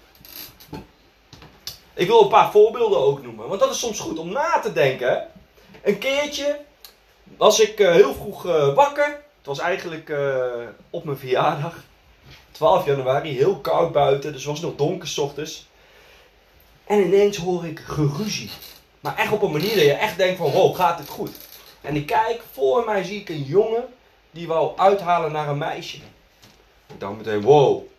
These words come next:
Dus ik trek de deur open. En ik wou naar hem toe vliegen.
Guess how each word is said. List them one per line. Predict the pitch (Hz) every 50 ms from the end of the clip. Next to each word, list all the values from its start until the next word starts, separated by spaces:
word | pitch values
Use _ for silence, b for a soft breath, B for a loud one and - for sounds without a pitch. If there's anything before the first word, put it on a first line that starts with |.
| _ _ _
Dus | _ -
ik | 104 101
trek | _ 127 131 127
de | - 135
deur | - 143 151 170 170 160 143
open. | 147 147 139 131 135 - 131 131 139 - _ _ _ _ b b b b b b b b b _ _ _ -
En | - 113 113
ik | 104
wou | 90 113 113 113
naar | 127 123 131 131
hem | 135 143 143
toe | - 214 196 143 -
vliegen. | - - - - 240 247 262 247 - - 147 - -